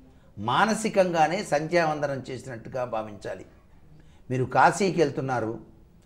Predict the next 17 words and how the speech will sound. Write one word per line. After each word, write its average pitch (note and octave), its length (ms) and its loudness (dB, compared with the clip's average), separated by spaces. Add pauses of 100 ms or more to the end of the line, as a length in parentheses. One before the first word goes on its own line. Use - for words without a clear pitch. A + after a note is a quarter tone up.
(120)
ట్రైన్ C#3+ 280 2
ఎక్కారు, A2 520 -2 (1000)
సంధ్యావందన E3+ 680 4
సమయం D#3 360 0
అయింది, A2 520 -4 (500)
ఏం E3 160 6
చేయాలి? E3+ 280 4
ట్రైన్ D#3+ 280 4
ఆగదు D#3 400 0
కదా, D#2 120 -8 (640)
గొలుసు E3 260 2
పట్టి E3+ 240 2
లాగితే D#3 380 2
వాళ్ళు B2 380 -2
పెనాల్టీ B2+ 520 -4
వేస్తారు. D#2+ 320 -12 (600)
అందుచేత A2 840 -4